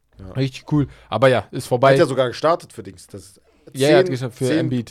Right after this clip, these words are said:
Speaker 1: zehn Punkte und
Speaker 2: Ja.
Speaker 1: fünfzehn Rebounds. Dabei acht Offensiv-Rebounds.
Speaker 2: Krass, ne?
Speaker 1: Acht.
Speaker 2: Krass. Krass.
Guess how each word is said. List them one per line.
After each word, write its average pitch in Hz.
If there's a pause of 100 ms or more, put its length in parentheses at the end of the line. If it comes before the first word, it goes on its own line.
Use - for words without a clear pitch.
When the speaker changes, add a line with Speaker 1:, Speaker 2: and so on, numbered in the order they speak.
Speaker 1:
zehn 156
Punkte 165
und 143
Speaker 2:
Ja. 113 (240)
Speaker 1:
fünfzehn 151
Rebounds. 156 (320)
Dabei 143 (460)
acht - (100)
Offensiv-Rebounds. 131
Speaker 2:
Krass, -
ne? 110 (260)
Speaker 1:
Acht. -
Speaker 2:
Krass. - (540)
Krass. -